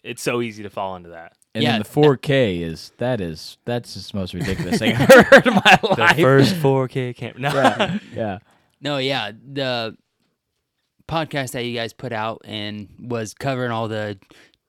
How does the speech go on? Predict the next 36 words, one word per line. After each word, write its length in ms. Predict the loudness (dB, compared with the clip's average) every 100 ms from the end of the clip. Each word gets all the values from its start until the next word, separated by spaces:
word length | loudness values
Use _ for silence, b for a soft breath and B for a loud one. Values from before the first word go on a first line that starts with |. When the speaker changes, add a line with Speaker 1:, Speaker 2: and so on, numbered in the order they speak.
| _ -6
Speaker 3:
trail 220 | -4 -4
cam 360 | -4 -4 -4
megapixel, 920 | -6 -6 -6 -8 -8 -6 -4 -4 -6 -8
you 140 | -8
know, 320 | -6 -6 -8 -14 b b -12
conjunction 760 | -8 -4 -4 -4 -6 -4 -4
and 180 | -4 -6
all 220 | -4 -4
that. 280 | -4 -4 -6
And 100 | -6
I 100 | -10
was 140 | -10 -10
like, 280 | -14 -18 -16
"Man," 480 | -12 -10 -12 -20 _ -14
you 120 | -10
know, 220 | -10 -12 -20 B B B _ _ _ _ -20 -12
just 200 | -10 -8
like 140 | -8
Cody 160 | -8 -8
said, 180 | -8
appreciate 380 | -8 -8 -6 -6
you 60 | -6
guys 200 | -6 -6
being 180 | -8 -6
honest 340 | -8 -8 -10
about 240 | -10 -8 -8
it 160 | -10
and, 460 | -10 -10 -10 -12 -12
you 100 | -10
know, 320 | -10 -10 -12 _ _ -10
kind 180 | -8
of 140 | -8 -8
the 200 | -8 -8
marketing 540 | -6 -6 -6 -8 -10
flaws 520 | -10 -8 -4 -4 -6 -8
that 300 | -8 -8